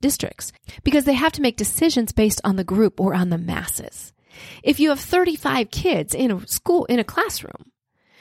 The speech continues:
you need to do the best thing for that group, which is not always the best thing for the individuals. So here's why I bring that up. If you have five children in a room instead of thirty-five, it's a gift.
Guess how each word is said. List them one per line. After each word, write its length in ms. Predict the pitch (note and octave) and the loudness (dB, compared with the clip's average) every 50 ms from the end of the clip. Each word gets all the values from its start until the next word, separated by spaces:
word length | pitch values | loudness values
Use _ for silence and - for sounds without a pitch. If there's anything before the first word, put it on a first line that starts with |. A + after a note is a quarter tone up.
| - - _ _ - | -20 -20 _ _ -2
you 160 | B3 C4+ C#4+ | 2 4 4
need 200 | D#4 F4+ F#4+ F#4+ | 4 4 4 2
to 100 | C#4+ A#3 | 0 0
do 180 | G#3 C#4 D#4 | 2 2 2
the 140 | C#4 A#3+ F#3+ | 2 2 -2
best 460 | - - F#3+ D4+ D#4 D#4+ C#4 - - | -2 -2 -2 0 2 2 0 0 0
thing 240 | - F4+ F#4 D#4 A3 | 0 0 0 0 0
for 160 | - - B3+ | -2 -4 -6
that 200 | C4 C4+ A#3 - | -6 -6 -6 -6
group, 440 | - - C4+ E4+ C#4 - - _ - - _ _ _ _ _ _ _ _ _ _ _ _ _ | -2 0 2 2 2 0 -2 _ -20 -20 _ _ _ _ _ _ _ _ _ _ _ _ _
which 180 | A3+ A#3 - | -2 0 0
is 120 | B3 A3+ A3+ | -2 -2 0
not 360 | G#3+ G#3+ C4 C4+ C#4 D4+ C4+ | 2 2 2 4 4 4 4
always 280 | A3+ G3+ F3 F3+ F3+ - | 2 2 2 0 -2 -2
the 100 | - F3 | -2 -2
best 280 | F3+ D#3+ E3+ - - | -2 -2 -2 -2 -2
thing 240 | - - - - - - _ | -2 -4 -4 -6 -10 -18 _
for 120 | - E3+ | 0 0
the 120 | E3 - - | 2 2 0
individuals. 760 | - D#2+ - - - - - - - - - - - - _ _ _ _ _ _ _ _ _ _ | -4 -6 -6 -8 -8 -8 -8 -12 -14 -16 -20 -20 -20 -20 _ _ _ _ _ _ _ _ _ _
So 160 | - - A3 | 0 2 2
here's 300 | G3+ A#3+ D#4 D#4+ D#4 D4 | 4 4 4 2 2 0
why 180 | D4 C#4 C4 A#3 | 0 0 0 0
I 40 | |
bring 240 | G#3 G3+ G3 F#3+ F#3 | 2 2 2 2 2
that 160 | F3 E3 D#3+ | 2 0 0
up. 220 | - E2 - - _ _ _ _ _ _ _ _ _ _ - - - _ _ - | 0 -2 -4 -6 _ _ _ _ _ _ _ _ _ _ -20 -20 -20 _ _ 2
If 120 | C4 B3+ - | 2 2 2
you 320 | A3 G#3 A#3 C4+ E4 G4+ | 0 0 2 4 4 4
have 160 | F#4+ E4+ D4+ | 4 0 -2
five 640 | - - - - - - D4 D4 D#4+ E4+ F4+ F4 D4 - | -2 -6 -10 -6 -4 0 2 2 4 4 4 2 2 2
children 580 | - - - G#3+ F#3+ F3+ - - E3 D#3 D#3+ | 2 2 4 4 4 2 2 2 0 -2 0
in 180 | - - F3 E3+ | 0 0 2 2
a 40 | E3+ | 2
room 380 | F3 F#3 F3 D3+ C#3 - - - | 4 2 2 2 0 -4 -4 -4
instead 360 | G#3+ G3+ G3 - - B3 A3+ | -2 -2 -2 -2 -2 -2 -2
of 60 | A3 | -4
thirty-five, 1300 | - - - - - C4+ C#4 D#4+ F4+ F4+ D#4+ A#3 E3+ - - - - - - - - - - - - _ _ _ _ _ | -6 -10 -12 -8 -6 -4 -2 0 0 0 0 -2 -4 -6 -8 -12 -14 -14 -16 -20 -20 -20 -20 -20 -20 _ _ _ _ _
it's 240 | D#4+ F4+ - - | 0 0 2 2
a 40 | G4 | -2
gift. 640 | D4 B3+ E4 F4 G4+ A#4 A#4 - - - - - - | -2 0 0 2 2 2 2 0 -4 -10 -18 -20 -20